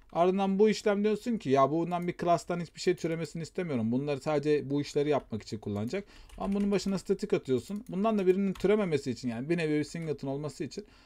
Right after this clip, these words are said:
Bunun da başına şöyle private'lığını sağlıyorsun ki bundan kimse değer üretemesin. Bak kod buraya döndüğünde arkadaşlar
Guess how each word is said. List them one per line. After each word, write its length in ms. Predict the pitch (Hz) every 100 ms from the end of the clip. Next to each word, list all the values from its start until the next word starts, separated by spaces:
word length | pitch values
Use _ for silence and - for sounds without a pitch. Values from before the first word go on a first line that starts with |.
| - -
Bunun 200 | 226 208
da 100 | 196
başına 320 | 196 175 180 160
şöyle 280 | 185 151
private'lığını 640 | 147 190 175 143 123 123 120
sağlıyorsun 580 | - 180 190 196 - 196
ki 140 | 170
bundan 220 | 160 160
kimse 320 | 143 143 123
değer 200 | 113 110
üretemesin. 640 | 113 135 180 170 147 170 175 - _ - 123
Bak 200 | 113 -
kod 280 | 196 165
buraya 380 | 170 190 185 160
döndüğünde 580 | 147 160 170 180 175 175
arkadaşlar 600 | 151 117 104 101 - 196